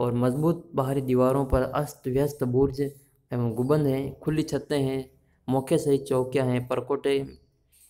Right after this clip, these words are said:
में तीरंदाजों के लिए जीरियां हैं जिसके लिए सैनिकों के गिर जाने का प्रतिकार किया जा सके, वह कौन सा महल है? तो आपको बता दें कि जो जूना महल है,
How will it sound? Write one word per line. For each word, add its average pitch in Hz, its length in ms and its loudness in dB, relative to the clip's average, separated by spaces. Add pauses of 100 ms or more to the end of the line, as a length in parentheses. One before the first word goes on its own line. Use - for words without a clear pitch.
(140)
में 143 180 0
तीरंदाजों 139 560 4
के 131 80 -2
लिए 135 120 4
जीरियां 127 440 2
हैं 131 200 0
जिसके 123 320 -6
लिए 123 160 -4
सैनिकों 135 500 -4
के 127 200 -10
गिर 123 220 -2
जाने 123 300 0
का 123 80 -6
प्रतिकार 123 560 -6
किया 127 160 -4
जा 120 160 -4
सके, 143 320 -8 (640)
वह 139 140 4
कौन 135 300 0
सा 143 540 -6 (840)
महल 135 280 2
है? 143 400 -6 (480)
तो 123 240 -2
आपको 117 300 -8
बता 131 220 -2
दें 147 140 -2
कि 151 120 -4
जो 135 140 -2
जूना 139 340 0
महल 135 280 0
है, 143 200 -4